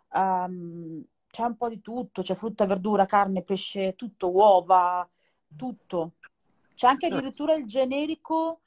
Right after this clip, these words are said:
Speaker 1: una volta c'era della gastronomia, però riguardava il pesce.
Speaker 2: Ah.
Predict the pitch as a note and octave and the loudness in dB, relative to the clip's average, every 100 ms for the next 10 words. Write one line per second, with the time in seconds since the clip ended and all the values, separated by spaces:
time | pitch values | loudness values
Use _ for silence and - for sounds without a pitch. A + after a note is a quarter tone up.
0 | _ _ - A3+ A#3 B3 C4+ D4+ C#4 - | _ _ -12 -4 0 0 0 -2 -6 -4
1 | A#3 B3+ A3 A#3+ B3 B3 A3+ G#3+ - A3 | -2 0 0 -2 -2 -4 -6 -10 -10 -6
2 | A3 G#3+ G3 F#3 F3 - G#3 A#3+ B3+ A3 | -6 -6 -6 -6 -6 -2 0 0 -2 -4
3 | G3 F#3 G3+ G3+ - E3+ - - E3+ D#3+ | 0 0 0 -6 -10 -10 -10 -10 -10 -12
4 | _ _ _ _ - B2+ A#2+ D3 | _ _ _ _ -4 -2 -2 -4